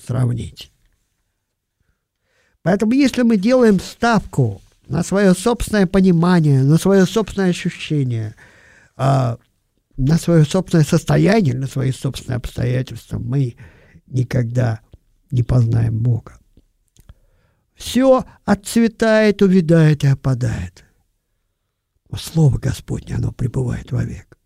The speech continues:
Бог никогда и ничего не забывает.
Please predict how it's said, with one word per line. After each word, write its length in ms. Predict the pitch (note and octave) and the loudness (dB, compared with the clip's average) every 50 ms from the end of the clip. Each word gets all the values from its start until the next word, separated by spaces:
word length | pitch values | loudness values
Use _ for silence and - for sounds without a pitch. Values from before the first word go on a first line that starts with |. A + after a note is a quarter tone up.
| _ _ _ _ _ _ _ _ _ _ _ _ _ _ _ _ _ _ _ _ _ _ _ _ _ _ _ _ _ | _ _ _ _ _ _ _ _ _ _ _ _ _ _ _ _ _ _ _ _ _ _ _ _ _ _ _ _ _
Бог 200 | D3+ G3 F#3 - | 0 0 2 2
никогда 560 | - G#3+ G3+ - A3+ A3 F#3+ E3+ F3 A3 G#3+ | 2 0 2 2 2 0 0 2 2 2 4
и 80 | G3 F#3+ | 4 4
ничего 400 | F3+ F3 E3 - - F#3 E3 D#3+ | 4 2 2 2 2 2 4 4
не 140 | D#3 D3 C#3+ | 4 2 2
забывает. 840 | B2 C#3+ C3 B2 C3 B2+ B2 A#2 A2 - - D2 - - _ _ _ | 4 4 4 4 4 4 4 4 2 0 -2 -8 -14 -20 _ _ _